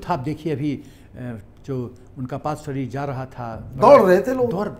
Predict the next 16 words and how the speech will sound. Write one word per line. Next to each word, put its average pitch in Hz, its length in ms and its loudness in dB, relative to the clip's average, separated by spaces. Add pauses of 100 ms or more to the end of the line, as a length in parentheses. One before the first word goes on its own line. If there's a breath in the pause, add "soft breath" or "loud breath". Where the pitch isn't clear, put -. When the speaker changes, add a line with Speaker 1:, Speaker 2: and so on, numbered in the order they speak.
(120)
Speaker 1:
यूथ 165 180 -4
दौड़ 208 360 0
रहे 214 140 0
थे, 208 140 -16
"भारत 202 420 -8
माता 190 240 -8
की 196 140 -12
जय।" 156 220 -14 (580 soft breath)
यूथ 233 240 6
भारत 214 420 0
माता 175 240 -6
की - 180 -10
जय 170 200 -2
कर 175 160 -4
रहे 127 120 -6
हैं, 147 260 -10